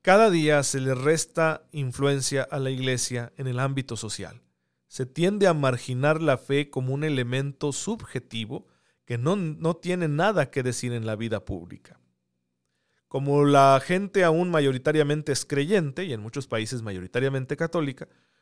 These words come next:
pues quizá los gobiernos no se atreven todavía a excluir por completo a la Iglesia del diálogo social. Sin embargo, ya se está dando ese movimiento que hoy es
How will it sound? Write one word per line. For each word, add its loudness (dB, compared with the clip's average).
pues -12
quizá 0
los 0
gobiernos 0
no -2
se 0
atreven 0
todavía 2
a 2
excluir -4
por -6
completo -4
a -6
la -2
Iglesia -4
del -4
diálogo -6
social. -4
Sin -4
embargo, 6
ya 6
se -2
está 0
dando 2
ese 0
movimiento -2
que -4
hoy 2
es -4